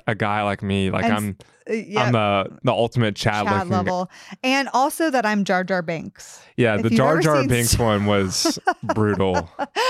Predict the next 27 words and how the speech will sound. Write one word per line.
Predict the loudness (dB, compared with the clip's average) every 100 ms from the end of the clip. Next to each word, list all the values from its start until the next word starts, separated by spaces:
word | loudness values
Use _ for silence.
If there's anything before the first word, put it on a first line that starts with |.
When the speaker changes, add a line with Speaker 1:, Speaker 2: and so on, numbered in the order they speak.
| 2 0 0
Speaker 2:
Actually, | -2 0 0 0
I | 0
thought | 0 0
it |
was | -2 -6
cute | -6 -6 -4
'cause | -2
I | 0 0
love | -2
Jar | -2 -2 -2
Jar | -4 -6 -8
<gasps> | -8 -4 -2 -2 -4 -2
from | 0
Star | 0 0 0
Wars. | 2 0 0 0
Anywho, | 0 2 4 4 2 -2 -14 -14 -4
one | 2 2 4
other | 2 0
thing, | 2 2 2
you | 2
guys, | 0 0
if | -2
you | -2 0
wanna | 2 2 0
support | -2 -2 0 0 0 0
our | -2
podcast | -2 -4 -2 -2 -2